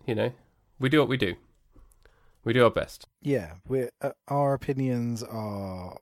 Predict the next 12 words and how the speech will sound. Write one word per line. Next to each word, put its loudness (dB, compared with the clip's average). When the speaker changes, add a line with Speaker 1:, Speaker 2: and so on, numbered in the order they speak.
Speaker 2:
finite -8
and -8
the -4
most -4
valid. -12
Speaker 1:
Yeah, 0
absolutely. -2
Speaker 2:
We -4
can't -4
stop -6
speaking -8
truth -8